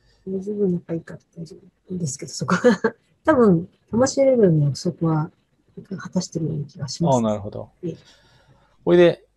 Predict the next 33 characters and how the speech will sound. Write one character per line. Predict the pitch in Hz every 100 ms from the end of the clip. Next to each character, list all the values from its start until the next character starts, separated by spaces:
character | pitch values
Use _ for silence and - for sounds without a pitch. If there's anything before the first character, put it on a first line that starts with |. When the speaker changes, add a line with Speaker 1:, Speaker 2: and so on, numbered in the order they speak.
| _ -
Speaker 2:
あ | 147
の、 | 143 139 135 143
こ | - 135
の |
幸 | - 185
せ | 185 180
な | 147
お |
金 | 143 143
持 | 110
ち | 120
に | 110
な | 110
っ |
て | 117
社 | -
会 | - 117
に | 98
貢 | 92 101
献 | 110
す | - 135
る | 120
っ |
て | -
い |
う | 104
感 | 110
じ | 110
で |
す | -
ね。 | 104 101 _ _ _
Speaker 1:
え |
え。 | 170